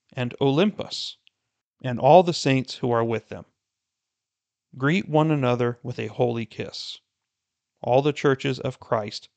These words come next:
greet you. Now I urge you, brethren, keep your eye on those who cause dissensions and hindrances contrary to the teaching which you learned, and turn away from them. For such men are slaves,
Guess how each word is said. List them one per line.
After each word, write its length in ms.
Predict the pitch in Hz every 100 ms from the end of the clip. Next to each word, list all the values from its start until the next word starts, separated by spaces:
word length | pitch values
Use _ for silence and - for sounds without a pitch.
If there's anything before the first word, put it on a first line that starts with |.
| _
greet 300 | 117 113 -
you. 180 | 87 - _ _ _ _ _ _ _ _ _ _ _ _ _ _ _ _ _ _ _ _ _ _ _ _ -
Now 200 | 135 131
I 40 |
urge 320 | 131 160 180
you, 140 | 151 123
brethren, 480 | 117 110 104 104 - _ _ _ _
keep 340 | - 170 185 165
your 280 | 180 170
eye 440 | 131 127 127 131 131
on 260 | 123 123 117
those 440 | 113 113 113 - _ _ _
who 140 | 123
cause 360 | 113 - 120 123
dissensions 840 | 120 - 139 147 - 160 160 - - _
and 160 | - 117
hindrances 800 | 156 147 143 117 - 113 107 - _ _
contrary 680 | - 143 160 - 160 156 156
to 140 | 160
the 120 | 139
teaching 520 | - 151 143 120 107
which 240 | 107 117 -
you 140 | 127
learned, 460 | 123 127 107 82 - _ _ _ _ _
and 140 | 104
turn 220 | 107 120 123
away 260 | 131 151
from 220 | 139 123
them. 240 | 110 78 - _ _ _ _ _ _ _ _ _ _
For 140 | - 120
such 320 | 156 208 170
men 260 | 156 165
are 140 | 170 120
slaves, 840 | - - 127 117 101 - - -